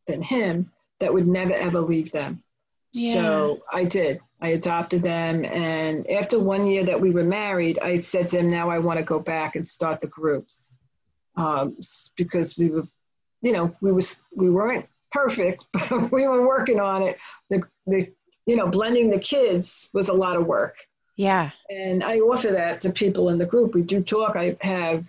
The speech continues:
Speaker 1: um, people come in and we talk about blending of the families. It's really challenging. Like, people think you meet someone and you're good, and you're not, because they have their kids, you have your kids.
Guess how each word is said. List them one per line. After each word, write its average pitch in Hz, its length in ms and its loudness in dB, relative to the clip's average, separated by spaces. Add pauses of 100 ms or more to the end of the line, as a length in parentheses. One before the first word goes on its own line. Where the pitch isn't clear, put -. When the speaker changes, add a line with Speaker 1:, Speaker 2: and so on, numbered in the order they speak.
Speaker 1:
um, 165 560 -4 (240)
people 175 240 -2
come 185 280 0
in 214 160 -2
and 185 120 0
we 165 100 -2
talk 175 260 -2
about 170 260 -4
blending 165 400 -2
of 156 100 -2
the 160 60 -8
families. 160 540 -6
It's - 260 -12
really 180 320 2
challenging. 156 680 -2 (380)
Like, 185 140 -4
people 240 260 0
think 233 220 2
you 202 80 2
meet 233 200 2
someone 185 560 0 (260)
and 208 120 2
you're 202 140 4
good, 226 440 0
and 208 160 0
you're 214 120 2
not, 247 400 -2 (360)
because 208 380 0
they 220 220 0
have 226 220 -2
their 202 180 0
kids, 226 320 0
you 226 100 2
have 214 240 0
your 202 220 0
kids. 202 560 -2